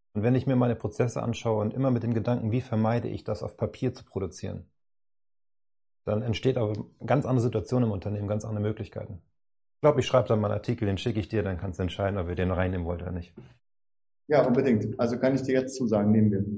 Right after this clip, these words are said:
Speaker 1: Okay, dann machen wir das. Bastian, wenn du keine weiteren Fragen an mich hast, und hier im Chat hat sich auch keiner getraut zu fragen, dann haben wir alle Fragen, glaub ich, beantwortet, die irgendjemand im Kopf hatte und zugesaut-, äh, zugesehen hat.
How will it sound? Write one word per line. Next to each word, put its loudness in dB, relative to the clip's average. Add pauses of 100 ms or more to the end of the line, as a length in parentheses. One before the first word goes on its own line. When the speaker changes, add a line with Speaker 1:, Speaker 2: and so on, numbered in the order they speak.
(720)
Speaker 1:
Okay, -4 (360)
dann -8
machen -8
wir -10
das. -14 (720)
Bastian, 6
wenn 6
du 6
keine 6
weiteren 6
Fragen 6
an 6
mich 2
hast, 6
und 0
hier 2
im 2
Chat 6
hat 2
sich 0
auch 2
keiner 4
getraut 2
zu -8
fragen, -2
dann -2
haben 2
wir 2
alle 2
Fragen, 4
glaub 2
ich, -2
beantwortet, 0
die -2
irgendjemand 0
im 0
Kopf -4
hatte 0
und -4
zugesaut-, -2
äh, -2
zugesehen -2
hat. -2